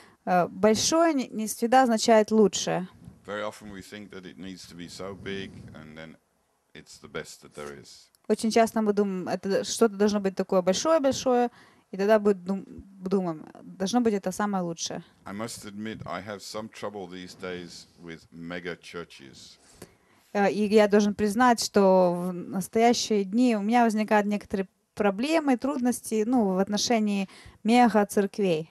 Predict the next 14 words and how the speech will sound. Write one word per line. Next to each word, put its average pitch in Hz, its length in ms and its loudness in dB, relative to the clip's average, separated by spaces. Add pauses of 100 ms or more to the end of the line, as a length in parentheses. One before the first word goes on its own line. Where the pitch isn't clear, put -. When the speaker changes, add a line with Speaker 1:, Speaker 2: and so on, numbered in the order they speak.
(160)
Speaker 2:
The 82 100 -12
idea 90 340 -8
is 87 140 -10
if 85 140 -16
you 80 80 -16
have 92 160 -4
a 98 80 -6
mega 117 360 -6
church - 560 -8
with - 60 -4
Speaker 1:
И 208 80 0
Speaker 2:
thousands 127 640 -2
of 113 100 -10
people, - 400 -12